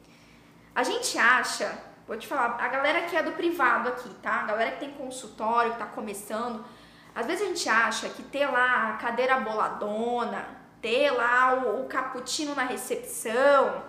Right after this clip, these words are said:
é o que vai fazer o paciente te ver como dentista top. Docs, não é.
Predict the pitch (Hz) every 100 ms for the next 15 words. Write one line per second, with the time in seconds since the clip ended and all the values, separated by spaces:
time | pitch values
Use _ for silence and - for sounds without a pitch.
0 | - - - - - 233 220 240 339 -
1 | 523 370 226 214 220 415 453 302 214 208
2 | 277 - 254 294 - 294 214 214 262 -
3 | 415 523 539 - - - - - 359 -
4 | 226 226 277 - 254 247 339 392 370 -
5 | - 427 - - - - - - - -
6 | - - - - - - - - - -
7 | - 214 240 - - 220 311 269